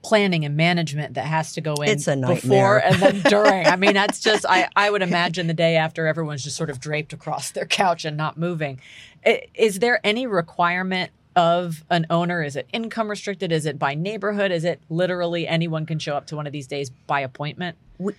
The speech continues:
Speaker 2: we try to do by zip code bec-,
Speaker 1: Okay.
Speaker 2: because when we have a community that gives us a community center
Speaker 1: Mm-hmm.
Speaker 2: or a high school to use, we target that area
Speaker 1: Okay.
Speaker 2: around it. Um, every once in a while,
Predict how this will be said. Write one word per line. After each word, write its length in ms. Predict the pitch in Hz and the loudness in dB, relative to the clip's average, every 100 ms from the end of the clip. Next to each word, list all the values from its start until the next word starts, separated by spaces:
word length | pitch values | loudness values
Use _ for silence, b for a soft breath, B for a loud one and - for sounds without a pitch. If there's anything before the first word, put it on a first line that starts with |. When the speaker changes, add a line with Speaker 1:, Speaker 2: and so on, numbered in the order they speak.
| b - | b -6
Speaker 2:
we 220 | 202 220 | -4 -4
try 360 | - - - | -6 -4 -2
to 120 | 294 202 | -2 -4
do 220 | 214 202 | -4 -2
by 180 | 165 160 | 0 0
zip 300 | 170 - - | -2 -4 -4
code 260 | 135 123 | -2 0
bec-, 100 | 214 254 | 2 2
Speaker 1:
Okay. 160 | - - | -2 -4
Speaker 2:
because 400 | 180 - 170 165 | -6 0 -2 0
when 160 | 175 208 | -2 -2
we 100 | 262 | -2
have 240 | 294 285 | -4 -4
a 60 | 254 | -6
community 640 | - 208 190 180 170 170 | -4 -2 0 0 -2 -2
that 200 | 156 - | -4 -4
gives 280 | 175 165 165 | -2 -2 -2
us 180 | 160 160 | -4 -2
a 80 | 147 - _ | -6 -8 _
community 480 | 190 190 185 190 202 | -4 -2 0 -2 -4
center 520 | - 202 214 - 226 | 0 0 0 -2 -2
Speaker 1:
Mm-hmm. 280 | 220 190 156 | -2 -2 0
Speaker 2:
or 120 | 165 | 0
a 80 | 156 | 0
high 160 | 196 190 | -2 -4
school 320 | - 180 175 | -4 -8 -6
to 160 | - | -8
use, 640 | 147 170 175 202 233 - b b b _ | -4 -2 -2 -2 -6 -8 b b b _
we 280 | 165 202 196 | -2 -2 -2
target 580 | - 208 180 160 131 _ | -6 2 2 2 -6 _
that 220 | - 139 - | 0 0 0
area 320 | 156 170 147 - | 2 4 2 0
Speaker 1:
Okay. 60 | 139 | 0
Speaker 2:
around 340 | 143 131 123 | 0 0 -2
it. 140 | 123 - B B B B 156 | -8 -14 B B B B 0
Um, 380 | 143 139 127 - b b b _ _ _ _ _ _ _ _ _ _ - | 2 2 -2 -8 b b b _ _ _ _ _ _ _ _ _ _ 0
every 260 | 269 285 | 2 2
once 280 | 254 226 - | 0 -2 -2
in 40 | |
a 40 | 185 | 0
while, 220 | 165 | 0